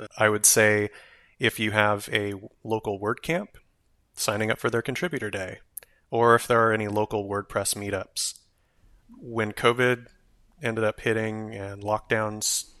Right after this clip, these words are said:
were rolled out, a lot of this stuff started to really slow down. So I think now is a good time to maybe introduce the idea for, "Hey, let's have a lo-, local meetup, and for a couple of hours, we'll just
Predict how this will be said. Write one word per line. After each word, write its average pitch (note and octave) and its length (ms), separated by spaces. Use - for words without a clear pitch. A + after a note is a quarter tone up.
were A2 120
rolled G#2+ 260
out, G#2+ 280
a A#2+ 60
lot G#2+ 240
of G#2+ 80
this G#2 140
stuff - 560
started G2+ 420
to G2+ 140
really G2+ 460
slow G2+ 300
down. A2+ 420
So G2+ 380
I A2 60
think A2 200
now G#2 240
is G2+ 120
a G#2 60
good G2+ 180
time G2+ 320
to G2 440
maybe G2+ 280
introduce A2 400
the G#2+ 120
idea G2 420
for, G2 440
"Hey, E3+ 240
let's - 180
have G#2 160
a G#2 140
lo-, G2+ 300
local G#2+ 260
meetup, C3+ 440
and G#2 360
for G2+ 240
a - 40
couple A2+ 260
of G#2+ 60
hours, C3 420
we'll A2 100
just G#2 300